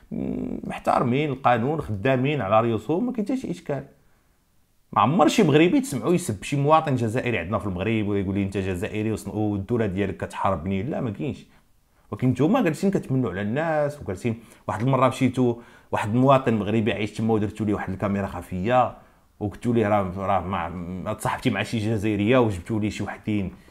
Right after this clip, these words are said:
شي مشربلين زعما ديك اللعبه باش يضربوه، هو بدا كيبكي و-،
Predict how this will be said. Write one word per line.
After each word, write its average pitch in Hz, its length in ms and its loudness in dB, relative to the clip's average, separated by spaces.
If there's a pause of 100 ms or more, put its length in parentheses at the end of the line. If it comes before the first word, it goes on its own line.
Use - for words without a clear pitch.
(160)
شي - 160 -2
مشربلين 110 560 0
زعما 92 220 -4
ديك 92 160 -6
اللعبه 101 220 -2
باش 104 200 -4
يضربوه، 98 520 2
هو 101 200 0
بدا 98 160 -2
كيبكي 107 460 -4
و-، 98 140 -4